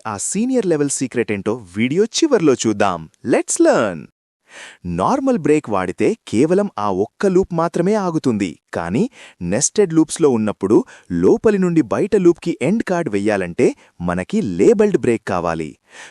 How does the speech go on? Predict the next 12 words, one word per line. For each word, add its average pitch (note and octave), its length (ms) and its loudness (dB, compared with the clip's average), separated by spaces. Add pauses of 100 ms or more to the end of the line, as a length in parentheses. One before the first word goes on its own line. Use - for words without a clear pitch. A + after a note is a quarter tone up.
(120)
లూప్ D3+ 360 0
ముందు D#3+ 260 2 (120)
ఔటర్ F#3+ 420 0
అని A#2+ 160 -4
పేరు G2 280 0
పెట్టి A2 380 -2 (240)
లోపల C3 380 2
బ్రేక్ F#2+ 480 0
ఔటర్ C#3+ 380 0
అని G2+ 160 -2
ఇస్తే - 320 -2 (200)
చాలు, A#2 320 0